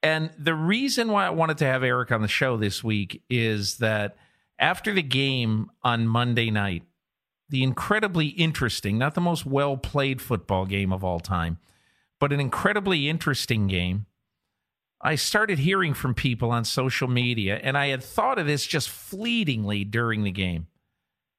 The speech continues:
uh, late in overtime, when the San Francisco forty-niners took the ball in a tie game at their own twenty-yard line with one fifty to go.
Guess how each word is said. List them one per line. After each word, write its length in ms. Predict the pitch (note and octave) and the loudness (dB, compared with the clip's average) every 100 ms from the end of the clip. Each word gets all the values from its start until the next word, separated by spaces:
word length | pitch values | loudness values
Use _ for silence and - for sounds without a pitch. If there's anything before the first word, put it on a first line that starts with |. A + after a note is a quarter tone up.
| _ _ | _ _
uh, 320 | A2 A2 G#2 F#2+ | -4 -2 -2 -6
late 420 | - B2 C#3 C3+ C3 | -2 0 2 -2 -2
in 200 | B2+ A#2 | -2 0
overtime, 800 | C3+ B2 A#2 F#2+ A2 F#2 F2 E2+ _ _ _ _ _ | -2 0 -2 0 0 0 -4 -8 _ _ _ _ _
when 280 | _ B2+ C3 | _ -2 0
the 60 | A#2 | 0
San 300 | - D3 D#3 | -2 -2 -2
Francisco 480 | F3+ D#3 E3 - C#3+ | -2 -4 -4 -4 -4
forty-niners 920 | - D3 C#3+ C3+ A2+ G#2+ G#2+ G2+ - _ _ | 0 0 0 0 0 -2 -4 -6 -14 _ _
took 240 | - F3 E3+ | -4 -4 -2
the 60 | |
ball 420 | D3+ B2+ A2 A2+ - | -2 0 0 -2 -4
in 120 | A#2+ | -6
a 40 | G#2+ | -4
tie 300 | - B2 B2+ | -2 -2 0
game 380 | A2+ F#2+ G2 - _ _ _ - | -2 -2 -2 -6 _ _ _ -6
at 120 | A2+ | -2
their 200 | A#2+ A#2+ | 2 2
own 120 | C#3 | 0
twenty-yard 580 | - D3+ E3+ D3+ B2 A#2 | -2 -2 0 0 -2 -2
line 300 | A2+ A#2 A#2 | -2 -2 -2
with 120 | G#2+ | -4
one 240 | G#2 A#2+ C3 | -2 -2 -2
fifty 400 | - A#2+ - A2+ | -2 -4 -2 -4
to 80 | G#2+ | -2
go. 280 | F2+ B1 | -4 -8